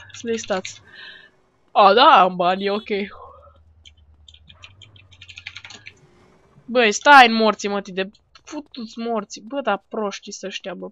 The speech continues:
proști. Futu-vă neamul, mă. Uite, ești slash. Level nouă sute nouăzeci și nouă, mă.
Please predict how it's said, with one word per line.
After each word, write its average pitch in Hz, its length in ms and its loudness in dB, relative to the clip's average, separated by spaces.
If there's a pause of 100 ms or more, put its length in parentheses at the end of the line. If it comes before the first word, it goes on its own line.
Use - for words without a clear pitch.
proști. 208 460 -12 (1400)
Futu-vă 220 600 -12
neamul, 190 480 -10
mă. 196 180 -16 (520)
Uite, 196 300 -16
ești 190 220 -12
slash. 196 380 -12
Level 320 540 -4
nouă 370 240 -4
sute 359 180 -8
nouăzeci 349 320 -6
și 302 60 -14
nouă, 294 260 -6
mă. 214 180 -8